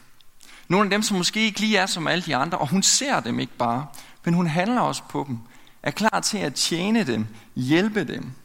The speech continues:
Hun er klar til at sætte sig selv til side, for at andre mennesker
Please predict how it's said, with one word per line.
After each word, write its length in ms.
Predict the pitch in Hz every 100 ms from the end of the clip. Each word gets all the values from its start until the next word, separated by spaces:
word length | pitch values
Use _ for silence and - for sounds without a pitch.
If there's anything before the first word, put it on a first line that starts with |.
| - - - - - - - - -
Hun 120 | 175
er 40 | 180
klar 180 | 208
til 180 | 196 -
at 80 | 180
sætte 240 | - 175
sig 140 | - 170
selv 260 | - 202
til 180 | 185 -
side, 580 | - - 175 185 208 185 - - - - - - -
for 260 | - - 160
at 60 | -
andre 260 | 143 180 180
mennesker 560 | 131 147 175 - 117